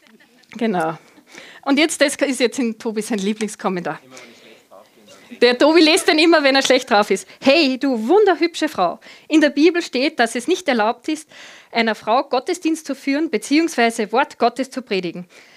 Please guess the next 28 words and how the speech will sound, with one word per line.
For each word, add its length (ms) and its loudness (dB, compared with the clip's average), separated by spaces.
Weil 220 2
wegen 220 0
Eva, 540 -2
weil 160 2
eine 180 -2
Frau 240 -2
sich 220 -4
verführen 420 -2
lässt 360 -4
und 160 -2
so 140 -2
weiter, 300 0
musst 240 -2
du 40 -4
selbst 440 -2
lesen. 360 -8
Du 100 2
darfst 380 0
es 100 -2
nicht, 420 -4
aber 200 0
du 80 2
bist 200 -2
extrem 600 0
hübsch. 340 -4
Wirklich, 500 2
unfassbar 640 2
hübsch. 360 -6